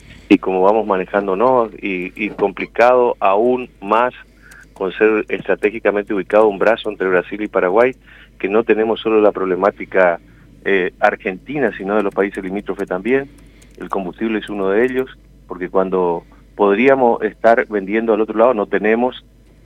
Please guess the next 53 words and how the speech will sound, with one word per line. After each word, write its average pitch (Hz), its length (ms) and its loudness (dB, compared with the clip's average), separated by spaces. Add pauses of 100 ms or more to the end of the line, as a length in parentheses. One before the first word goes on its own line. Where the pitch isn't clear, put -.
y 98 100 -10
cuando 95 300 -2
podríamos 104 420 2
decirle 107 280 -4
que 101 100 0
vengan 107 300 2
y 98 40 -6
que 95 120 -2
ese 98 120 -8
sea 104 160 -4
el 101 80 -4
gancho 104 240 -2
para 98 100 0
comprar 95 220 -2
otra 101 160 -4
cosa, 110 300 -2 (460)
tenemos 95 220 -6
que 95 100 -4
restringir 101 540 -6
y 104 80 -2
todo 120 160 0
este 110 120 -4
montón 110 280 -4
de 127 80 -2
cuestiones 135 440 -4 (500)
que 95 80 -10
tienen 117 200 2
que 120 60 4
ver 123 80 4
con 131 100 0
una 123 80 4
política 110 640 4
fiscal 113 320 -2
distinta 120 420 -2
para 101 140 0
una 104 160 0
provincia 104 400 -2
que 101 240 -4
en 107 160 -2
el 95 120 -2
tiempo 143 460 -2
tendría 98 300 -2
que 95 60 -2
ser 110 100 -4
política 110 380 -2
de 113 60 4
Estado, 127 240 2
que 107 100 -4
el 98 40 -2
gobierno 98 260 0
nacional 107 440 0 (520)
se 123 120 4
comprometió, 117 800 4